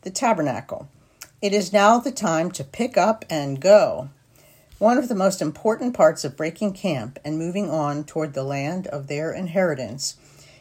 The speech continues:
is how to transport the holy Mishkan and all of its vessels. God explains to Moses and Aaron precisely how to do this. He divides the jobs between the three main Levitical families.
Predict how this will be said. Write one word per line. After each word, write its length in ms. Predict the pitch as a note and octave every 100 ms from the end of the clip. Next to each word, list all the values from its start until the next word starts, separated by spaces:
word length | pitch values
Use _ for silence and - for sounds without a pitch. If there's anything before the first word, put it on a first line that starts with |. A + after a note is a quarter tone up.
| -
is 160 | -
how 360 | - F#3 G#3 B3+
to 140 | - -
transport 920 | - G3+ D4 D4+ - B2+ A2 C#3 -
the 80 | D3
holy 340 | - F#3 A#3
Mishkan 720 | A3 E3 - - B2 A2+ C#3+
and 180 | D#3+ D3
all 300 | - F#3+ G3+
of 100 | G3
its 200 | F3+ -
vessels. 640 | F3+ F#3+ - A#2+ - - _ _ _ - - - _ - _
God 220 | - A#3 C4
explains 560 | - - G3 G#3+ A3
to 80 | B3+
Moses 520 | A3 E3 D#3 G3 F#3
and 120 | G#3
Aaron 300 | - D#3+ D3
precisely 640 | D3 D#3 - G#3 A#3 - E3
how 120 | E3
to 100 | E3
do 200 | D#3 F#3+
this. 420 | C#3+ F2+ - - - _ _ _ _ -
He 100 | F#3
divides 500 | E3 E3+ F#3 G#3 -
the 100 | D3
jobs 420 | D#3 C#3+ D#3+ -
between 440 | - D3 E3+ D#3+
the 100 | C3+
three 400 | C3+ E3 F#3 G#3
main 340 | F#3 D#3 F3 F3
Levitical 480 | D3 D#3 F3+ G3+
families. 840 | G3 - E3 D3 A#2 E2+ A#2+ -